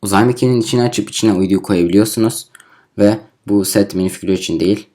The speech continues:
Zaten bu sette hiçbir minifigür ya da mikrofigür de yok. Ama mikrofigürünüz varsa evde yani içine oturtabilirsiniz. Önünde böyle açılıyor üç şekilde, üç katmanda. Arka motorunun orada da zaten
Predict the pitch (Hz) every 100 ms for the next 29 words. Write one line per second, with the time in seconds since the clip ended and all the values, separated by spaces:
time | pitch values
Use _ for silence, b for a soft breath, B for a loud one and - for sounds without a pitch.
0 | - 85 92 87 82 73 85 - 82 -
1 | 82 85 87 - 87 85 76 82 82 82
2 | 82 90 - 95 95 104 107 - _ b
3 | b b 98 113 117 B - 107 - 110
4 | - 107 107 107 101 101 104 98 - 76
5 | 78 78 107 107 - - 90 85 80 -
6 | 95 87 85 92 82 80 - 80 85 -
7 | 95 101 92 101 104 98 90 85 - 76
8 | 76 80 71 - - - - - 76 85
9 | - - - - - _ - 82 82 76
10 | 71 78 104 _ _ 95 90 104 104 104
11 | 104 98 95 95 92 90 90 92 90 92
12 | 101 92